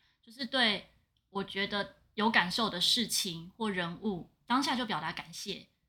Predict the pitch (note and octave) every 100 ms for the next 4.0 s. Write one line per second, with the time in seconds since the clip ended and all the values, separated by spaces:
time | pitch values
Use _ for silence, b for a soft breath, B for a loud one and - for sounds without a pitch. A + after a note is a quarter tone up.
0 | _ _ - C4 A3 E3 E3+ E3 E3+ G#3+
1 | G#3 D#3+ F3+ F3+ F3 - D3 - - _
2 | _ _ A3 D#4 D4 D4 A3 E3+ A3+ A3
3 | F3+ E3 F#3+ E3+ D#3 A3 A3+ F3 E3+ E3